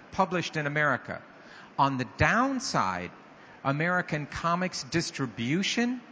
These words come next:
is having huge problems because there are nowhere near as many outlets where you can buy comics anymore. As a result, print runs on American comics are actually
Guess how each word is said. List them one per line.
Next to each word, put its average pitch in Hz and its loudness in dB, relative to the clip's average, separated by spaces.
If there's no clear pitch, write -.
is 139 -2
having 147 -2
huge 233 -4
problems 147 0
because 156 0
there 147 4
are 135 2
nowhere 180 0
near 170 0
as 160 -4
many 147 -4
outlets 139 0
where 147 -2
you 151 -2
can 175 -2
buy 170 2
comics 185 -2
anymore. 110 -2
As 175 0
a 185 -2
result, 165 0
print 233 -2
runs 113 0
on 131 2
American 143 0
comics 139 0
are 139 4
actually 175 0